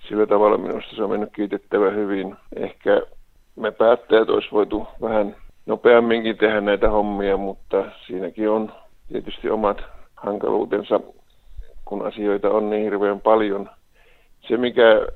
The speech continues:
ehkä vähän huolestuttaa, on, että henkilöstö ei ole tietoinen siitä, että mitä tapahtuu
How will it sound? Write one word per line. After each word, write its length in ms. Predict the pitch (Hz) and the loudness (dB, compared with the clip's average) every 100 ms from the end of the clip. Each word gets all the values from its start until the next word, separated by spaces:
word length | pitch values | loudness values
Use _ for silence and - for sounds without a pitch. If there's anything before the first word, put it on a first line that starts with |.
| - | -2
ehkä 280 | 110 - 107 | -4 0 2
vähän 220 | 110 110 | 4 4
huolestuttaa, 840 | 117 110 107 - 104 - 104 104 | 4 4 2 -6 -10 -6 0 2
on, 200 | 107 107 | 2 -2
että 280 | 107 - 101 - - - - _ _ _ - | -6 -6 -4 -4 -8 -20 -20 _ _ _ -6
henkilöstö 760 | 113 107 110 107 - - 98 - | -6 -2 -2 -2 -4 -4 -2 0
ei 380 | 107 107 107 - - _ _ | 0 0 -4 -8 -20 _ _
ole 180 | - 113 | 4 4
tietoinen 600 | - 120 113 110 107 110 - | 4 2 2 2 -2 -4 -4
siitä, 280 | 107 101 101 | -4 -2 -2
että 160 | - | -2
mitä 300 | 104 104 104 | -6 0 0
tapahtuu 840 | 104 - 101 98 - - 101 101 | 2 0 0 -2 -8 -6 -6 -6